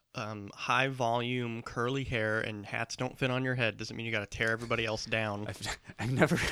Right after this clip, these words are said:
Speaker 2: <laughs> I've never successfully been able to put on a hat. Every time I try to put it down on top of my springy curls, it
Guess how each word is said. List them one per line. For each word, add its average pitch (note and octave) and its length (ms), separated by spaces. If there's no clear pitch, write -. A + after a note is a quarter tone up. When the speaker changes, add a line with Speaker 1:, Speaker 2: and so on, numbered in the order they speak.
Speaker 2:
<laughs> - 280
I've A#2+ 140
never C3+ 240
successfully G#2+ 640
been G2+ 220
able G2+ 240
to G#2 40
put G#2 240
on G2 140
a F#2+ 80
hat. F#2 220
Every F#2+ 240
time G#2+ 200
I G2+ 120
try G2 160
to F#2+ 80
put - 200
it F#2+ 120
down F#2+ 180
on F2+ 160
top E2+ 240
of F#2 120
my F2+ 140
springy G#2+ 540
curls, - 400
it G2 60